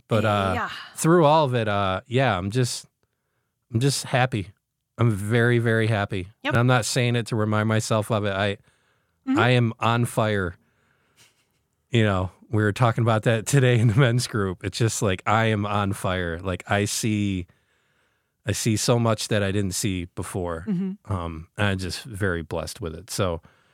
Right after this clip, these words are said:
Speaker 1: uh, yeah, we'll call this season five 'cause it's
Speaker 2: Okay.
Speaker 1: the new year.
Speaker 2: All right.
Speaker 1: This is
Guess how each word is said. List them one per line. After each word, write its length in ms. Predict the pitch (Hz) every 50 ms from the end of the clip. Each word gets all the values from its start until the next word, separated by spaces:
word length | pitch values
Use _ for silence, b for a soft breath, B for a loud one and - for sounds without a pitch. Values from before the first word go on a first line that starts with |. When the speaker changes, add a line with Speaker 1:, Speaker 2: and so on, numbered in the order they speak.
| b b b b b b b b b -
Speaker 1:
uh, 220 | 139 151 147 147 120
yeah, 440 | 127 170 220 247 185 127 98 87 - _ - _
we'll 180 | 143 156 180 170
call 240 | - - 208 220 208
this 200 | 196 185 170 -
season 460 | - - 214 214 233 240 208 220 185
five 640 | - - 156 123 95 85 87 104 135 143 - - _ _ _ _ _ _ _ _ _ _ _ _ _ _ -
'cause 200 | - 131 113 123
it's 80 | - 240
Speaker 2:
Okay. 80 | 240 254
Speaker 1:
the 60 | 139 131
new 180 | 135 151 175
year. 420 | 190 165 131 113 92 95 117 131 123 - _ - _
Speaker 2:
All 80 | 247 302
right. 320 | 330 294 269 285 311 - _ _ _ _ _ _ - _
Speaker 1:
This 200 | - 151 123 -
is 160 | 147 127 113